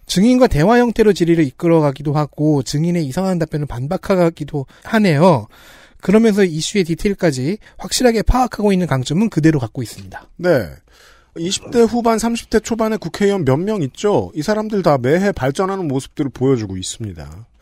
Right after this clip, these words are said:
Speaker 2: 자, 전용기 의원도 그렇고 유정주 의원도 그렇고 다음에 이 사람도 그렇고 매해 등장하네요. 저희가 뽑는 엘리트 플레이어에.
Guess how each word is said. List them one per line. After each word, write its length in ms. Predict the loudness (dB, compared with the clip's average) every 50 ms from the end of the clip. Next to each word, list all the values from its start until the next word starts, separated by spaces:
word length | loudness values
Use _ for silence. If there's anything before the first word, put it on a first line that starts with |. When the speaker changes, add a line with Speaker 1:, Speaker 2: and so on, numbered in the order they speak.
| _ -20 -20 -20 -20 -20 -20 _ _
Speaker 2:
자, 240 | -2 0 2 2
전용기 380 | 2 0 0 0 0 0 -2 -2
의원도 400 | 0 0 0 0 0 0 0 0
그렇고 540 | 2 0 0 0 0 2 4 4 4 2 0 -4 -8
유정주 360 | -6 -4 -2 -2 -2 2 4 4
의원도 300 | 4 4 2 0 0 0
그렇고 480 | 0 0 -2 -2 -2 0 0 0 0 0
다음에 560 | -2 0 0 0 0 -2 -2 -2 0 0 0
이 80 | 0 0
사람도 460 | 0 0 0 0 -2 -2 -2 -2 -2
그렇고 340 | -2 -2 -2 0 -2 -2 2
매해 320 | 4 2 4 4 4 2
등장하네요. 560 | 0 0 0 0 0 0 2 2 2 2 2
저희가 260 | 4 4 4 4 4
뽑는 300 | 2 0 -2 -2 -2 -2
엘리트 240 | -2 -2 -4 -8 -12 -12
플레이어에. 360 | -12 -12 -12 -12 -14 -18